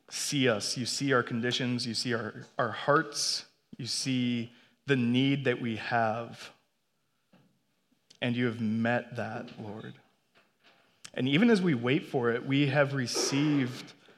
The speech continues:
we have received your Son. We have received your Spirit. We have received you, God.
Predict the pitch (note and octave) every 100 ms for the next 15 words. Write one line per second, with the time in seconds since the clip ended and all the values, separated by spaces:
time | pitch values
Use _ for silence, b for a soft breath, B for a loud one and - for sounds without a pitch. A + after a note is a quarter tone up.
0 | b b b _ _ _ _ _ _ _
1 | _ _ - - B2 B2+ B2+ - D#3 C3+
2 | A2+ - A2 A#2 B2 B2+ C3+ _ - A#2+
3 | A2 G#2 - A2+ A#2 G#2 - - - G#2+
4 | A2 G#2+ - - B2+ A#2+ A#2 - - B2+
5 | - B2+ A#2+ - - A#2 A2+ A#2+ A2 A2+
6 | A#2 _ _ - G#2+ A2 A#2